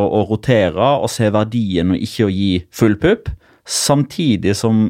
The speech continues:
vi har snakket om i denne podden her ganske lenge nå, hva som har skjedd på hylle to, tre, fire og fem innad i La Liga. Hvis man deler det opp i fem hyller da,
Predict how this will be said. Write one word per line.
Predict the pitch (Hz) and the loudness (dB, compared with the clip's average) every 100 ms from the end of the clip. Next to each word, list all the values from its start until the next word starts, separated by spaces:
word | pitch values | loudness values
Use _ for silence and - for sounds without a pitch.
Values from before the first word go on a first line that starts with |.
| 104 | 0
vi | 107 | 2
har | 110 113 107 | 4 4 0
snakket | - 117 - | -2 -4 -2
om | 95 90 | 0 0
i | 90 90 92 | 0 0 0
denne | 98 98 | 0 -2
podden | 104 92 98 | -2 -2 -2
her | 92 82 - _ 101 101 107 | -2 -4 -8 _ -14 -4 -2
ganske | 104 - 107 | 0 -2 -2
lenge | 90 101 | -2 0
nå, | 95 165 240 - - - - _ _ - | 0 0 -2 -6 -20 -20 -20 _ _ -2
hva | 123 | -2
som | 107 | 0
har | 98 | 0
skjedd | 104 90 | -2 -2
på | - 90 92 | 0 0 0
hylle | 95 90 | -2 -4
to, | - 110 113 | -4 -4 -4
tre, | - 95 90 - | -4 -2 -2 -4
fire | - 98 92 78 | -4 -2 0 -2
og | |
fem | - - 78 82 - _ 113 | -2 -4 -2 -4 -8 _ 0
innad | 95 85 80 - | 0 0 -2 -2
i | 87 | -2
La | 85 85 | 0 0
Liga. | 82 73 | 0 0
Hvis | 85 87 | -2 -2
man | 98 87 | -2 2
deler | 98 98 | 2 2
det | 92 | -2
opp | 101 | -4
i | |
fem | - 110 87 | -2 -2 0
hyller | 98 90 | 0 0
da, | 95 | -2